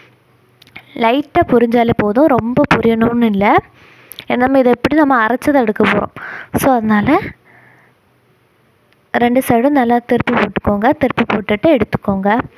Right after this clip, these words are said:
இப்படி நம்ம மத்த பேட்சையும் பொரிச்சு எடுத்துடலாம். பாருங்க, இப்ப நம்ம எல்லாத்தையுமே இப்ப நம்ம பொரிச்சு எடுத்தாச்சு. இது வந்து இப்ப நம்ம ஆற வச்சிடலாம். ஆற வச்சதுக்கு அப்புறம் மட்டும்தான் இப்ப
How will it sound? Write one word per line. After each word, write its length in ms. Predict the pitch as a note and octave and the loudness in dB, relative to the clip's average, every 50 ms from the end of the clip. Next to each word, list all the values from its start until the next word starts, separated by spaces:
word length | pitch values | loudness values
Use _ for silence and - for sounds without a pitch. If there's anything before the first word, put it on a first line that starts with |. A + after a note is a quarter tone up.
| - - - - - B3 | -20 -20 -20 -8 -2 -2
இப்படி 240 | B3+ A#3+ - D4 C#4 B3 | -2 0 0 0 2 2
நம்ம 160 | A3 A3+ C4+ C#4+ C4+ A3 | 2 2 0 0 0 -2
மத்த 240 | A3 - - C#4 A#3 A3+ | -4 -2 -2 -2 0 0
பேட்சையும் 420 | G#3+ G3+ G3+ - - B3+ C#4 - - B3 | 0 0 -2 -2 0 0 0 2 2 0
பொரிச்சு 240 | A3 A3 - - A#3+ - | 0 0 0 -2 -2 -2
எடுத்துடலாம். 600 | - _ - G3+ G3 - G3 G3 G3+ B3 D4 - - _ _ _ _ _ _ _ _ _ - - - _ _ _ _ _ - - | -4 _ -2 -2 -2 0 0 0 0 0 -2 -4 -6 _ _ _ _ _ _ _ _ _ -20 -20 -20 _ _ _ _ _ -4 -2
பாருங்க, 260 | A#3+ A3 A3 A3+ C4+ D4+ | -2 0 0 2 0 2
இப்ப 100 | - C#4+ B3+ | 2 0 0
நம்ம 140 | A#3 B3+ B3+ A3+ A3 | 0 2 2 2 2
எல்லாத்தையுமே 560 | A3+ A#3 A#3 A#3 A#3 - A#3 A3+ A3+ B3+ D#4 E4+ D#4 | 2 2 0 0 0 0 0 2 2 2 2 2 0
இப்ப 120 | - B3 A#3+ A3+ | -2 -2 -2 0
நம்ம 160 | G#3+ A3+ A3+ - - | 0 0 0 0 -2
பொரிச்சு 260 | A3 A3 - - - C4 | -4 -4 -4 -2 -2 0
எடுத்தாச்சு. 420 | A3+ A3 - A3 G#3 G3+ - - - D4+ C4+ | 0 0 0 0 -2 -2 -2 -2 0 2 4
இது 60 | B3+ B3+ B3 | 4 4 2
வந்து 140 | B3 C#4 D4+ - | 2 0 0 0
இப்ப 100 | C4+ B3+ A#3 | 0 -2 -2
நம்ம 140 | A#3+ - - - G#3+ G#3+ | -2 -2 -4 -4 -4 -2
ஆற 200 | A3 A#3 B3+ C4 G#3+ G3 | 0 0 0 0 0 -2
வச்சிடலாம். 400 | F#3+ - - G#3+ G3+ G3+ - _ _ - G#3+ G#3+ G#3+ | -4 -4 -4 -4 -4 -4 -6 _ _ -6 -4 -2 0
ஆற 100 | A3 A#3+ B3+ A#3+ A#3 | 0 0 0 0 -2
வச்சதுக்கு 400 | - - A#3+ A3+ A#3 - G#3+ G3+ | -2 -2 -2 -2 0 0 -2 -2
அப்புறம் 280 | - - A#3+ A#3+ A3+ G#3+ G3+ | -2 -4 -4 -4 -2 -4 -4
மட்டும்தான் 340 | - - G#3+ B3 D#4 D#4+ D#4 | -2 -2 -2 0 0 -2 -2
இப்ப 100 | - | -2